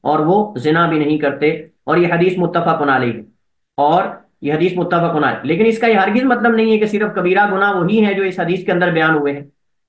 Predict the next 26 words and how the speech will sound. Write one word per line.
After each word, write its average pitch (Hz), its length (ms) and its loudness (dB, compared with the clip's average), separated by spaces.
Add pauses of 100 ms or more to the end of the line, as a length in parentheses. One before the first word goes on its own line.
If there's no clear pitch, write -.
(120)
बल्कि 202 320 0 (200)
एक 214 300 2
कबीरा 180 320 4
गुनाहों 185 360 2
में 214 140 2
से 220 160 -2
एक 202 180 -2
मजमूआ 196 440 2
यहाँ 156 260 0
बयान 131 240 -2
हुआ 107 180 -4
है। 110 120 -10 (340)
कबीरा 160 340 2
गुनाहों 170 360 2
में 208 140 4
से 226 220 0
एक 190 200 0
मजमूआ 175 420 0
और 190 140 2
एक 165 100 -2
ग्रुप 226 240 0
यहाँ 175 240 0
जिक्र 156 240 -4
किया 156 260 0
गया 143 180 0
है 185 160 0